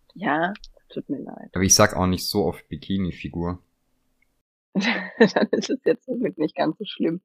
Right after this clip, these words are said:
Speaker 2: So, ich google jetzt goldene Milch.
Speaker 1: Viel Spaß, es wird, es wird erquickend. Ich versuche mal die Tastensperre aus meinem Handy rauszumachen.
Speaker 2: Ja.
Speaker 1: Sehr gut. Okay, und jetzt können wir, können wir gemeinschaftlich ausklicken.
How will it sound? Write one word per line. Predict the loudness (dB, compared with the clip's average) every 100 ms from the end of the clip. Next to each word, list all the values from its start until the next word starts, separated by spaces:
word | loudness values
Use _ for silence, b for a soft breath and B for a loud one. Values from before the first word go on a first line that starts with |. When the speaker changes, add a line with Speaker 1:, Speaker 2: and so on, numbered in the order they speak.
| -6
Speaker 2:
So, | 4 4 4 2
ich | 2 4
google | 4 6 8
jetzt | 8 6 2
goldene | 6 8 8 6 6
Milch. | 6 6 2 -4 -14 -20 4
Speaker 1:
Viel | 8 8
Spaß, | 8 10 10 6
es | 0
wird, | 0 0 -4
es | -10
wird | -4 -2
erquickend. | -2 0 -2 0 -2 -2 -6
Ich | -6
versuche | 2 4 6
mal | 4
die | 4
Tastensperre | 0 -4 -4 -6 0 2
aus | 2 0
meinem | -2 -2
Handy | -4 -6
rauszumachen. | -4 -6 -6 -6 0 0 -2 -4 -4 -6 -10
Speaker 2:
Ja. | -2 0 0 -6 -14 _ _
Speaker 1:
Sehr | 4 4
gut. | 2 0 2 0 -4 _ _ _ _ _ _
Okay, | -8 2 10 10 10
und | 6
jetzt | 2 2 -10 _
können | 2 2 4
wir, | 6 8 6 2
können | -4 0
wir | 2
gemeinschaftlich | 2 4 6 6 4 2 4 2 2 -10 _ _ 0
ausklicken. | 4 6 4 -4 -6 -6 -4 -6